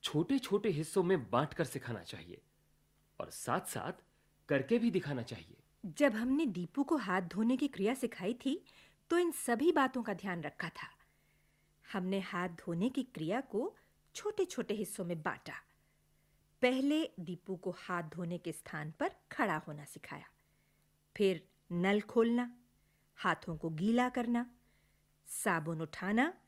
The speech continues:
Speaker 2: हाथों पर साबुन लगाना, साबुन वापस रखना, साबुन के झाग को हाथों पर आगे पीछे अच्छी तरह मल के लगाना, फिर हाथों को पानी से अच्छी तरह धोना, फिर नल बंद करना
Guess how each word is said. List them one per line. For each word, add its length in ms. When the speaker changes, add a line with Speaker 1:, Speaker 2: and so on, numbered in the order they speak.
Speaker 2:
हाथों 380
पर 140
साबुन 400
लगाना, 640
साबुन 440
वापस 500
रखना, 360
साबुन 600
के 220
झाग 380
को 140
हाथों 480
पर 220
आगे 300
पीछे 360
अच्छी 300
तरह 260
मल 240
के 160
लगाना, 440
फिर 320
हाथों 400
को 160
पानी 500
से 360
अच्छी 340
तरह 240
धोना, 360
फिर 160
नल 240
बंद 280
करना 400